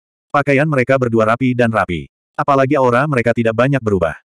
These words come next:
Seolah-olah tidak terjadi apa-apa sebelumnya. Adegan ini tanpa sadar membuat banyak orang terkejut. Mungkinkah riak energi yang menakutkan dari sebelumnya tidak mempengaruhi mereka? Saya mengakuinya, Penatua Zuo.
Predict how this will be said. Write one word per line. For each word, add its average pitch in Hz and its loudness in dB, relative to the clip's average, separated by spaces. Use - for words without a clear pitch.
Seolah-olah 135 2
tidak 123 -2
terjadi 117 0
apa-apa 113 0
sebelumnya. 95 -2
Adegan 147 2
ini 143 -2
tanpa 123 0
sadar 117 0
membuat 107 0
banyak 127 0
orang 123 0
terkejut. 95 -4
Mungkinkah 147 0
riak 139 0
energi 127 0
yang 120 0
menakutkan 110 0
dari 110 0
sebelumnya 120 0
tidak 117 0
mempengaruhi 117 0
mereka? 87 -4
Saya 143 0
mengakuinya, 127 0
Penatua 143 0
Zuo. 85 -2